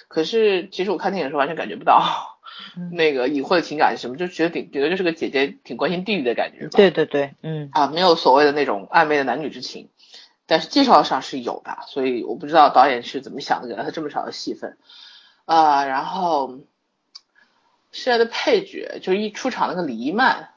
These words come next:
Speaker 1: 实在是，我，我都有点不太懂为什么加这样一个角色，真的是毫，没什么用处，就是为了揭开那个台伟和他父亲的这个，这，这，这，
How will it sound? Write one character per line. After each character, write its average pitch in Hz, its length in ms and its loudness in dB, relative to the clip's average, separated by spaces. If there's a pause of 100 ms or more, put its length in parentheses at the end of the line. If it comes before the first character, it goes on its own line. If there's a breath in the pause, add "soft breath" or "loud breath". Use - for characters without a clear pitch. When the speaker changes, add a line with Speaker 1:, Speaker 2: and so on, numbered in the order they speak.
(280)
Speaker 1:
实 - 180 -10
在 196 240 4
是， 123 400 -8 (560)
我， 123 220 -12
我 147 120 2
都 196 120 6
有 294 60 4
点 208 120 4
不 131 60 -10
太 240 120 -2
懂 - 140 0
为 170 80 -4
什 175 40 -6
么 180 80 -4
加 180 220 6
这 196 80 -2
样 165 120 2
一 151 40 -2
个 156 160 -4
角 - 240 -4
色， - 380 -4
真 208 160 -8
的 196 100 -6
是 185 200 -4
毫， 165 320 4
没 202 240 -2
什 226 60 0
么 240 60 -2
用 220 280 0
处， 143 180 -6
就 220 120 0
是 226 120 -2
为 196 120 0
了 180 180 0 (680 soft breath)
揭 208 160 4
开 202 380 6 (400)
那 156 240 -6
个 - 380 -6 (180)
台 - 220 2
伟 165 180 2
和 139 120 -6
他 160 100 0
父 165 220 -4
亲 120 240 -12
的 - 260 -2 (720)
这 143 160 -4
个， 131 140 -4
这， 139 200 -6
这， 135 160 -10
这， - 180 -18